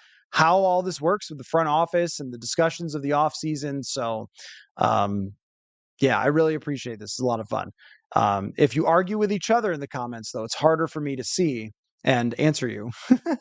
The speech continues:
Uh, Hunter says, uh, "If people treated Beeflo the same way they treated K O C,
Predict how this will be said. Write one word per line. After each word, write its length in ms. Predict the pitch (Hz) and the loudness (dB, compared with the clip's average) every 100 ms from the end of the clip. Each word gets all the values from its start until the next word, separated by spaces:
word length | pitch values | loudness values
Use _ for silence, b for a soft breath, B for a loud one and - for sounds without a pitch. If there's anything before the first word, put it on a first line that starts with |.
| 294 - _ _ - - _ _ _ B B B 202 - | -4 -6 _ _ -20 -20 _ _ _ B B B -6 2
Uh, 320 | 180 175 160 | 4 4 2
Hunter 360 | 143 226 226 214 | 2 0 0 -2
says, 380 | - 196 175 156 | 2 4 4 2
uh, 160 | 156 | 0
"If 140 | 156 160 - | 0 -2 -2
people 300 | 196 202 190 | -2 0 -2
treated 340 | - 180 151 | 0 0 0
Beeflo 400 | 151 170 170 160 | -2 0 2 0
the 80 | 139 | -2
same 240 | - 156 | -4 -2
way 100 | 151 | -2
they 140 | 135 131 | -4 -4
treated 320 | - 135 127 | -6 -6 -4
K 220 | 131 127 | -2 0
O 60 | 123 | -2
C, 420 | - 214 214 | 0 2 2